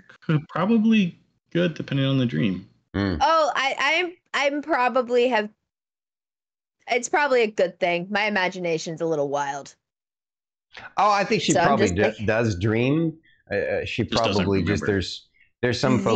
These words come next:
Speaker 3: who
Speaker 1: Zero
Speaker 3: don't,
Speaker 1: recollection.
Speaker 3: who, yeah, who don't have a recollection of it. Yeah.
Speaker 2: Yep. Yep. That makes sense.
Speaker 1: Zero, zero recollection.
Speaker 3: <laughs>
Speaker 1: If you could have any superpower,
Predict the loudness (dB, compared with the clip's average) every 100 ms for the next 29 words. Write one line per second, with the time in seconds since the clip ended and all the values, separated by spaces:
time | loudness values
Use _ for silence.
0 | 4 4 4 4 2 0 0 0 0 -2
1 | -2 -2 -2 -2 0 0 0 0 0 0
2 | -2 -2 -6 -8 -8 -10 -10 -12 -14 -16
3 | -20 -20 _ _ -10 -10 _ _ _ _
4 | -10 -10 -12 _ _ _ -10 -10 -10 -20
5 | -20 _ _ _ _ -18 -14 -6 -2 2
6 | 4 2 -2 -12 -6 0 2 2 0 -2
7 | -4 -4 -4 -6 -4 0 2 0 -2 -10
8 | _ _ _ _ _ _ _ _ _ _
9 | _ -20 _ _ _ _ _ -6 -4 -2
10 | 0 0 -2 -4 -2 0 0 -2 -2 -4
11 | -2 -2 -2 0 2 2 0